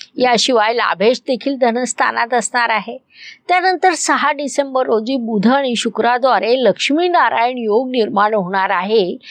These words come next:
जो तुमचे राशी स्वामी आणि भाग्येश यांच्यातील असेल.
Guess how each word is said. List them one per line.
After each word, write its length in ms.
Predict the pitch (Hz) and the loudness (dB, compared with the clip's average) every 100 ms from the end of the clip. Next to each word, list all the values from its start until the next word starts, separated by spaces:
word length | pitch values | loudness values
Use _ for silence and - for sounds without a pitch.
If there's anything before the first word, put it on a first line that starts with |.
| - - - | -20 -20 -2
जो 120 | 311 | 0
तुमचे 360 | 269 285 247 262 | 2 2 2 2
राशी 420 | 214 160 - 320 | 2 0 0 0
स्वामी 340 | 311 294 262 262 | 2 0 0 -4
आणि 180 | 233 | -2
भाग्येश 680 | 214 175 180 180 226 277 - | -2 -2 -4 -2 2 2 2
यांच्यातील 580 | 233 185 190 190 220 202 | 0 -2 -4 -4 -4 -8
असेल. 260 | - - | -8 -10